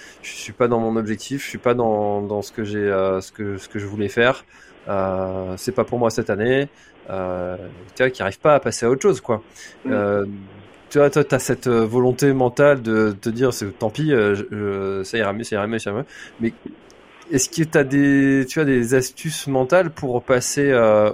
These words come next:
Speaker 1: outre, euh, ces, ces, euh, ces faits de course ?
Speaker 2: Bah, quand ça se passe mal, alors globalement déjà, euh, sur,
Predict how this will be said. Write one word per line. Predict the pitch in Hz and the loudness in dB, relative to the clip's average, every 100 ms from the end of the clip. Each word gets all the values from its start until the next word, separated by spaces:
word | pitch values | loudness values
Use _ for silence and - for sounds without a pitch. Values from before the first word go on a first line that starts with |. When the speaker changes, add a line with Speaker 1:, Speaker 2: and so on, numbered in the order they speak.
| - | -2
Speaker 1:
outre, | 170 170 - - - | -10 -10 -14 -18 -10
euh, | 110 107 107 | -4 -2 -2
ces, | 104 - 110 104 | -4 -6 -6 -6
ces, | - 110 | -8 -6
euh, | 104 101 95 95 98 98 | -4 -4 -4 -6 -8 -10
ces | - | -10
faits | 113 135 | -2 -2
de | |
course ? | - 220 - _ _ _ - - - _ _ _ - - _ _ _ - | -2 -8 -10 _ _ _ -20 -20 -20 _ _ _ -20 -20 _ _ _ 0
Speaker 2:
Bah, | 139 151 | 2 4
quand | 214 208 | 0 0
ça | 208 | -2
se | - | 0
passe | 170 - | -2 -2
mal, | 156 190 196 | 0 2 4
alors | 135 131 127 127 _ _ - | 4 4 2 -10 _ _ -8
globalement | 170 175 175 180 190 | -4 0 0 -2 -10
déjà, | 151 147 151 180 160 | -8 -6 0 2 2
euh, | 131 123 123 120 120 123 - - - | 0 -4 -8 -14 -18 -20 -20 -20 -20
sur, | - 135 127 120 | -14 -8 -8 -8